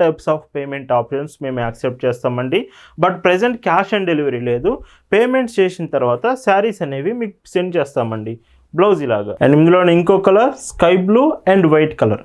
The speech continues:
కలనేత కాంబినేషన్ ఎంత బాగుందో చూడండి కలర్ మాత్రం. మీకు మళ్ళీ చెప్తున్నాను,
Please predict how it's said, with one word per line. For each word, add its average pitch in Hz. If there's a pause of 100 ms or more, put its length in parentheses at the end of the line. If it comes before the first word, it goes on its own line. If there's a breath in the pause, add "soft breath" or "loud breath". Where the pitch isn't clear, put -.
(120)
కలనేత 156 (100)
కాంబినేషన్ 117 (140)
ఎంత 165 (120)
బాగుందో 135
చూడండి 117 (100)
కలర్ 120
మాత్రం. 110 (420 soft breath)
మీకు 180
మళ్ళీ 180 (120)
చెప్తున్నాను, 190